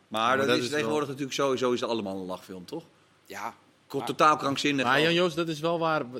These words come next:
Speaker 2: Dat is dus wel waar clubs als ado en ook Roda en, eh, ook nac, echt, daardoor staan die ploegen zo laag in de eerste
Speaker 1: Ja,
Speaker 2: divisie.
Speaker 1: maar dat zijn
Speaker 2: Die
Speaker 1: volksclubs,
Speaker 2: hebben
Speaker 1: hè, dat scheelt
Speaker 2: die
Speaker 1: ook nog eens een slokje.
Speaker 2: Nou ja, de, maar, maar die hebben naar dat soort geluiden, eh, in al die jaren geluisterd.
Speaker 3: Ja,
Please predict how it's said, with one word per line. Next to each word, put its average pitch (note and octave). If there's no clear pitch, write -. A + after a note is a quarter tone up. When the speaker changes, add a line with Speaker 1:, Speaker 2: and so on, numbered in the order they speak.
Speaker 2:
Dat D3+
is D3
dus B2+
wel C#3+
waar C3+
clubs -
als A#2
ado C3
en G#2
ook G#2+
Roda A#2
en, G2
eh, G#2
ook G#2
nac, A2
echt, -
daardoor C#3
staan C3+
die D3+
ploegen C#3
zo C3
laag B2+
in A#2
de A#2
eerste A#2
Speaker 1:
Ja, G2+
Speaker 2:
divisie. B2+
Speaker 1:
maar A2
dat C3
zijn C#3+
Speaker 2:
Die -
Speaker 1:
volksclubs, F3+
Speaker 2:
hebben E3+
Speaker 1:
hè, E3+
dat C3
scheelt C#3+
Speaker 2:
die C3+
Speaker 1:
ook C#3
nog C3
eens A2+
een A2
slokje. G#2+
Speaker 2:
Nou D#3
ja, F3
de, F3
maar, D#3+
maar D3+
die F3+
hebben E3+
naar D#3
dat E3
soort -
geluiden, C3
eh, -
in B2+
al B2+
die B2
jaren A#2+
geluisterd. A#2+
Speaker 3:
Ja, E3